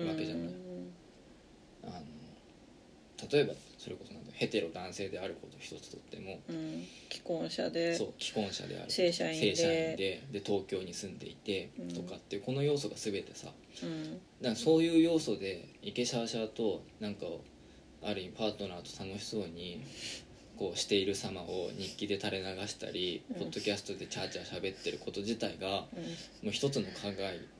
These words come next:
Speaker 1: になる可能性っていうのは
Speaker 2: うん。
Speaker 1: あるわけじゃない。
Speaker 2: そうだね。
Speaker 1: だか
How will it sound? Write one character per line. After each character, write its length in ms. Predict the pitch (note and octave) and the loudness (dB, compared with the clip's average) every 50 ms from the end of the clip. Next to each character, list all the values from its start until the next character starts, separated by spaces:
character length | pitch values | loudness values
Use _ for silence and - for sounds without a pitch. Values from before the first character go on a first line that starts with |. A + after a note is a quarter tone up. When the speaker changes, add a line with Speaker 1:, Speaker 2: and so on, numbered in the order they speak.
| - | -12
Speaker 1:
に 160 | G2 F#2+ F#2 | -10 -8 -4
な 120 | F#2 G2+ A2 | 0 0 0
る 100 | G2+ F#2+ | 0 0
可 140 | - F#2 F#2 | -4 -8 -10
能 160 | F#2 F#2+ F2+ | -10 -10 -10
性 180 | - - - | -10 -8 -10
っ 20 | F#2+ | -10
て 220 | - - - F#2+ | -10 -8 -4 -4
い 40 | G2+ | -4
う 140 | F#2 F2+ F2+ | -2 -4 -6
の 80 | F#2+ | -8
は 120 | F2+ F#2+ - | -8 -8 -6
Speaker 2:
う 60 | - | -6
ん。 300 | F3+ E3+ - - - - - - | -4 -4 -4 -6 -8 -10 -12 -4
Speaker 1:
あ 140 | - A2 B2 | 0 4 4
る 140 | B2+ A2 E2+ | 4 4 2
わ 80 | E2 | 0
け 100 | - - | -4 -6
じ 80 | - - | -6 -6
ゃ 20 | |
な 120 | - - - | -10 -10 -10
い。 40 | |
Speaker 2:
そ 140 | - - - | -10 -10 -10
う 40 | - - | -8 -8
だ 60 | F3 | -8
ね。 60 | F3 - | -8 -6
Speaker 1:
だ 80 | F#3 G3 | -6 -6
か 160 | G#3+ G#3+ | -6 -6